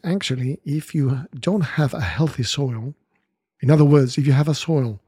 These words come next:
on which you have for years and years and years brought in pesticides and herbicides and mainly pesticides, what you do actually through those pesticides, you destroy what we called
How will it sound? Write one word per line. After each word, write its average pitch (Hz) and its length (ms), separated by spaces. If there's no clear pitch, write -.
on 151 120
which 123 320
you 120 120
have 117 240
for 131 200
years 151 300
and 135 100
years 131 220
and 123 160
years 123 340
brought 143 420
in 123 340
pesticides 131 840
and 120 120
herbicides 127 920
and 120 260
mainly 147 320
pesticides, 113 760
what 180 280
you 165 80
do 196 200
actually 143 320
through 131 180
those 135 240
pesticides, 123 800
you 151 240
destroy 139 920
what 156 380
we 143 200
called 151 460